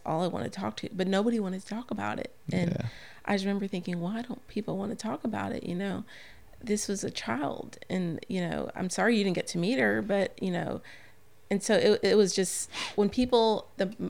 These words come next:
Speaker 1: appropriate people who knew what to say, what color, um, hair did she have? You know, how did she look?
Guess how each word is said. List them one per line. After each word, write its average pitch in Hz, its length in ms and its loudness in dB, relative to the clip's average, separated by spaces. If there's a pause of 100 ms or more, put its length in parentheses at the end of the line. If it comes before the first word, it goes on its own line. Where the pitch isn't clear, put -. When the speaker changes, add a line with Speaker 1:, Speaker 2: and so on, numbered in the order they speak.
Speaker 1:
appropriate 185 480 2
people 185 320 0
who 196 120 2
knew 180 200 2
what - 180 -2
to 165 120 -4
say, - 380 0 (500)
what 196 160 -4
color, 180 460 4 (160)
um, 170 480 2 (120)
hair 165 220 2
did 190 220 -2
she - 180 -2
have? - 320 -6 (320)
You 185 140 -4
know, - 180 -6 (460)
how - 160 -6
did - 160 -4
she - 220 -2
look? 277 300 2